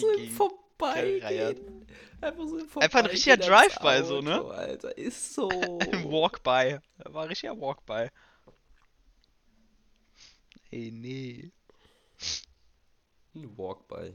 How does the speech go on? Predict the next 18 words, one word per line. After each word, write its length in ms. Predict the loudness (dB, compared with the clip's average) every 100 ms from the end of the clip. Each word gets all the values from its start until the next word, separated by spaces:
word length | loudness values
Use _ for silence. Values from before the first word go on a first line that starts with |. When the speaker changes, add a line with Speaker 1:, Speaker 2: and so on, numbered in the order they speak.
| -18
Speaker 1:
Man 240 | -14 -14 -14
kennt 280 | -16 -16 -16
ihn. 240 | -20 -20 _ _ _ _ -18
Speaker 2:
Ja. 200 | -16 -16 _ -20 -18
Speaker 1:
Hä, 240 | -10 -10 -10
wis-, 200 | -16 -16 -20 -16
fällt 200 | -14 -12
dir 40 | -12
denn 160 | -12
was 160 | -12 -12
ein 280 | -12 -12 -12
bei 220 | -14 -14
peinlichste 600 | -16 -14 -12 -12 -14 -16
Geschichte 460 | -18 -16 -18 -16 -16
oder 220 | -14 -16
sowas? 420 | -16 -16 -16 -20 _ _ _ _ _ _ _ _ _ _ _ _ _ _ _ _ _ _ _ _ _ _ _ _ _ _ _ _ -20 -20 -18
Speaker 2:
Hm. 300 | -16 -16 -18 -20 -20 -20 _ _ _ _ _ _ _ _ _ _ _ _ _ _ _ _ _ _ _ _ _ _ _ _ _ _ _ -20
Peinlichste. 600 | -20 -20 -20 -20 -20 -20